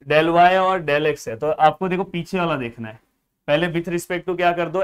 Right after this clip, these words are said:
x ले लो। अब देखो यहाँ पे मैं क्या कर रहा हूँ, partially differentiate, समझ में आना चाहिए दोस्तों, with respect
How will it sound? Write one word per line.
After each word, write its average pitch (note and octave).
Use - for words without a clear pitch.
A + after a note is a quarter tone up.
x D#3
ले D#3
लो। D3+
अब C#3
देखो E3+
यहाँ E3
पे E3+
मैं F3
क्या E3+
कर E3
रहा E3
हूँ, E3+
partially E3
differentiate, D#3+
समझ D3
में D#3
आना D#3
चाहिए D3+
दोस्तों, B2
with E3
respect D3+